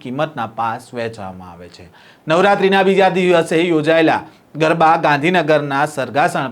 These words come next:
પાસે આવેલા ઠાકર્સ ફાર્મ હાઉસમાં રાખવામાં આવ્યા હતા, જેમાં મોટી સંખ્યામાં ખેલૈયાઓ સહિત પોલીસ કર્મીઓ પણ હાજર હતા.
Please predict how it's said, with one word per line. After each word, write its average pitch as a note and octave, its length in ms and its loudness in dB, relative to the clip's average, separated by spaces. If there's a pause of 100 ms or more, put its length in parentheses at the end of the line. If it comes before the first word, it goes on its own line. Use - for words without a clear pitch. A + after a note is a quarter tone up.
પાસે B2 340 -2 (100)
આવેલા A#2 360 -4 (360)
ઠાકર્સ D#3 520 0
ફાર્મ C#3+ 240 2
હાઉસમાં A#2+ 640 -4
રાખવામાં A2 480 -4
આવ્યા F#2 240 -14
હતા, F#2 240 -18
જેમાં C3 240 -8
મોટી C3 300 -10
સંખ્યામાં C3 580 -4 (340)
ખેલૈયાઓ F#3 600 4
સહિત E3 400 2
પોલીસ C3+ 320 -4
કર્મીઓ C#3+ 400 -6
પણ A#2+ 340 -8
હાજર G2+ 380 -4
હતા. E2+ 200 -18